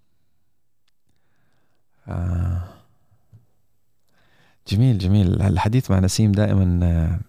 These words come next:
هيك بيعمل لك ريفرش جميل جدًا لكل معلوماتك، ويثري ويغني حصيلتك في عالم الإذاعة والتعليق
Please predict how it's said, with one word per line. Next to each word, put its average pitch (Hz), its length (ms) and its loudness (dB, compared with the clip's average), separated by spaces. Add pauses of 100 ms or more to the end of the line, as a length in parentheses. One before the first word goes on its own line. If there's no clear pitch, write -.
(120)
هيك 95 380 -4 (920)
بيعمل 95 280 2
لك 98 180 0
ريفرش - 540 -2
جميل 98 280 2
جدًا 95 300 -2
لكل 95 280 -2
معلوماتك، 95 720 0
ويثري 92 720 0 (640)
ويغني 95 760 2 (1400)
حصيلتك 104 840 -2 (1400)
في - 160 -4
عالم 104 340 0
الإذاعة 92 760 0
والتعليق 87 480 -4